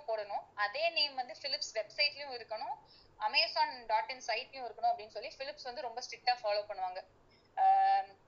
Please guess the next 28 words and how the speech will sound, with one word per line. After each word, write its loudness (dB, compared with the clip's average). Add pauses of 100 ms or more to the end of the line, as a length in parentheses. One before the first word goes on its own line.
(120)
so -8
நீங்க -8
வந்து 4
இது 2
எப்படி -6
ஹேண்டில் 0
பண்ணலாம் 2
அப்படின்னா -4
நான் 4
என்ன -4
பண்ணுவேன் -2
பர்சனலானா 2
கொஞ்சம், -4 (460)
அஹ், -4
because -4
I 2
don't -10 (260)
deal -2
with -4
reviews, -8
இல்ல -4
என்னோட -2
ஏஜென்சி -4
ரிவ்யூஸ் -12
நாங்க -4
பண்ண -4
மாட்டோம். -4
ஏன்னா, 0